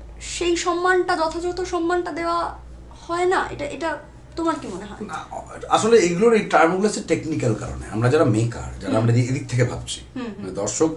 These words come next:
Speaker 2: দেখছে, আমাদের সব কাজটা শেষ হয়ে যাওয়ার পরে দু ঘন্টা দেখে নিচ্ছে। এই দু ঘন্টার পেছনে একটা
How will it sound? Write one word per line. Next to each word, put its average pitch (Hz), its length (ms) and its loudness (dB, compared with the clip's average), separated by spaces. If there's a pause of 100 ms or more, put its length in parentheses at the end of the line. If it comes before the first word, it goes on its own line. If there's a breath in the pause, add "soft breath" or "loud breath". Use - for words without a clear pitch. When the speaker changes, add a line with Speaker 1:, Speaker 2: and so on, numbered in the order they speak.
(100)
Speaker 2:
দেখছে, - 340 -2
আমাদের 170 240 2
সব 170 440 4
কাজটা 143 260 -2
শেষ 147 180 -2
হয়ে 143 80 2
যাওয়ার 170 200 2
পরে 208 280 0 (400 loud breath)
দু 143 80 2
ঘন্টা 131 240 6
দেখে 101 160 0
নিচ্ছে। 90 260 -6
এই 107 60 -2
দু 113 80 -2
ঘন্টার 160 220 2
পেছনে 180 260 0
একটা 254 280 -4